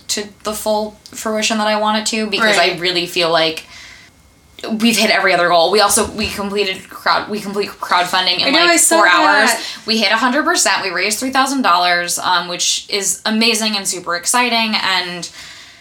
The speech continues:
Speaker 1: yeah, I just feel really inspired by the group of people I'm working with, which is amazing. I mean, like, inspired, like, personally, inspired artistically, um, and it, it's such a great place to live in. So I'm really excited for that, and I'm excited to see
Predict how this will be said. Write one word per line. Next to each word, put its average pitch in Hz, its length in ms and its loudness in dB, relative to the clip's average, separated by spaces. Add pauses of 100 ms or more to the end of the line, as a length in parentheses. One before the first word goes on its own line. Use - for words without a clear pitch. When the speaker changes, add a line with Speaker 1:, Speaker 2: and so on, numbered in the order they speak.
(880)
Speaker 1:
yeah, 269 180 4
I 269 140 4
just 240 180 0
feel 254 160 0
really 208 220 0
inspired 185 420 0
by 170 100 2
the 170 80 -4
group 170 160 -10
of 170 100 -8
people 175 240 -8
I'm 170 100 -4
working 165 260 -8
with, 165 180 -6
which 165 120 -14
is 170 240 -8 (220)
amazing. 180 500 -2
I 160 80 -2
mean, 170 180 -6
like, 170 120 -2
inspired, 180 340 0
like, 170 140 -4
personally, 196 500 0
inspired 170 380 2
artistically, 170 840 -2
um, 170 300 -2
and 170 180 -6
it, - 200 -10
it's 180 240 -6
such 240 300 0
a 190 140 -6 (140)
great 175 400 -4
place 165 460 -2
to - 160 -4
live 165 260 -2
in. 156 240 -2
So - 180 2
I'm 220 200 4
really 262 180 4
excited 208 380 2
for 190 100 -4
that, 170 300 2
and 180 120 0
I'm 175 80 -2
excited 170 680 0
to 196 120 0
see 165 560 0